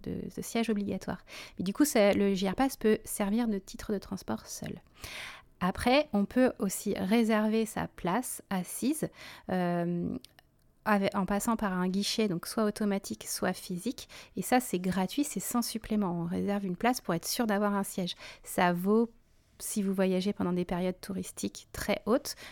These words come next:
donc pendant des périodes de vacances nationales, l'été, le week-end, et cetera. Donc ça, c'est des choses, euh, classique.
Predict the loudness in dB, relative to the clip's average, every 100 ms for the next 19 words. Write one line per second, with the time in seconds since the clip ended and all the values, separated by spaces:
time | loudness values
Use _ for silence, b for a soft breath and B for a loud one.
0 | B -4 0 0 0 0 0 0 -2 -4
1 | -6 -6 -6 -4 0 2 0 B B B
2 | 2 2 4 4 6 2 B B 2 4
3 | 4 2 -2 -2 2 4 2 0 -6 -8
4 | -10 -8 -4 -2 0 -2 -6 -10 -8 -8
5 | -8 -6 -6 -6 -8 -10 -16 -20 -6 -2
6 | -2 -2 -6 -8